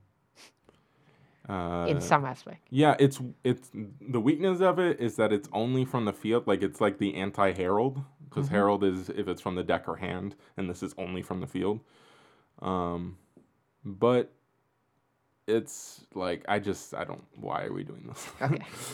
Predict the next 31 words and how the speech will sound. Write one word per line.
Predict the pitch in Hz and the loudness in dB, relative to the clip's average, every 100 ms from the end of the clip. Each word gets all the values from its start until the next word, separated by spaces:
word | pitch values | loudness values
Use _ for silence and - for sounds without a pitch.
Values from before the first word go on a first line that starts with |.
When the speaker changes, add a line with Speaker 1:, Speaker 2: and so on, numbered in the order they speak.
| 151 | 0
Speaker 1:
<laughs> | 143 - - - 170 - - - - - - - - - | 0 0 -14 -12 -14 -12 -18 -18 -20 -20 -20 -20 -14 2
Um, | 101 98 98 | 4 4 2
all | 107 | 2
right, | 92 - | 2 0
so | - 107 98 101 | -2 2 4 2
let | 110 | 0
me | 139 | 0
read | 127 117 104 | 2 2 4
the | 98 | 4
other | 98 92 | 4 4
synchro. | 82 - 78 - - 101 - _ - - _ _ - | -2 -6 -8 -6 -6 -6 -12 _ -20 -20 _ _ -12
Um, | - - - 92 98 | -10 -8 -8 -8 0
the | 90 | 2
one | 92 92 92 | 2 0 0
that | 90 87 | -2 -2
we've | 104 98 | -2 -2
already | - 123 117 | 4 4 4
had | 107 101 | 2 0
revealed. | 92 98 95 | 2 4 4
This | 98 101 107 | 2 0 0
is, | 101 98 98 98 101 98 101 90 | 2 2 2 2 2 2 0 -2
is | |
this | - | -2
Speaker 2:
Juju, | 147 147 | -2 0
Speaker 1:
another? | 123 123 131 127 | 0 0 2 0
Speaker 2:
yeah. | - _ _ _ _ _ | -2 _ _ _ _ _
Speaker 1:
This | 107 101 | -8 -4
is | 107 98 | -4 -2
a | 98 95 92 87 - _ _ _ - | 0 2 0 -4 -10 _ _ _ -12
valuable | 92 90 87 117 139 135 135 | -6 0 2 4 4 6 4
Brook, | 117 113 123 117 | 4 2 2 0